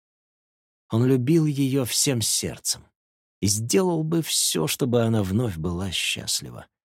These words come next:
Он обернулся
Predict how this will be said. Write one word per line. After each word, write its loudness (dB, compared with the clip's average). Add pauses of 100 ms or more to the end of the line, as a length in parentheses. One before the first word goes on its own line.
(1400)
Он 2
обернулся 2